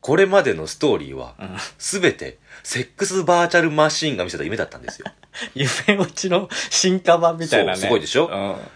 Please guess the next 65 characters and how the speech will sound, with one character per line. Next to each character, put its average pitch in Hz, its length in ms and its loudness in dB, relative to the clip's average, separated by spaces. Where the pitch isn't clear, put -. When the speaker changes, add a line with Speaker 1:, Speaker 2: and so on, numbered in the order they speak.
Speaker 1:
で、 139 140 2
ラ 131 180 4
ス - 120 -6
ト 208 100 -2
の 90 100 -4
前 127 220 2
の 90 80 -6
ペ 78 140 -8
ー 76 40 -8
ジ 92 120 -8
よ。 - 80 -6
Speaker 2:
う 110 60 -8
ん。 90 300 -12
Speaker 1:
ラ 185 140 4
ス - 60 -10
ト 127 60 -4
の 107 80 -4
前 147 200 0
の 120 100 -4
ペ 98 200 0
ー - 20 0
ジ - 80 -10
で 101 80 2
は、 120 180 4
バ 147 360 0
ー 185 40 -8
チ 185 120 2
ャ 175 40 6
ル 170 100 2
マ 156 180 0
シ - 100 -6
ン 143 60 0
を - 20 -4
つ - 60 -6
け 101 60 -4
た 87 80 -2
主 98 100 -6
人 113 160 -2
公 80 160 -2
が、 95 280 2
Speaker 2:
う 98 80 -10
ん。 92 160 -12
Speaker 1:
「続 247 320 0
き - 140 6
を 285 100 6
書 302 120 6
き 294 100 -4
た 285 220 6
い！」 220 140 -4
と 120 80 -2
叫 117 320 0
ん 98 60 -10
で、 92 300 2
打 160 120 2
ち - 140 -2
切 202 160 0
り 180 120 4
を 196 60 10
決 180 140 -2
め 170 100 4
た 170 120 8
編 190 340 4
集 180 200 2
者 90 200 2
を 90 140 0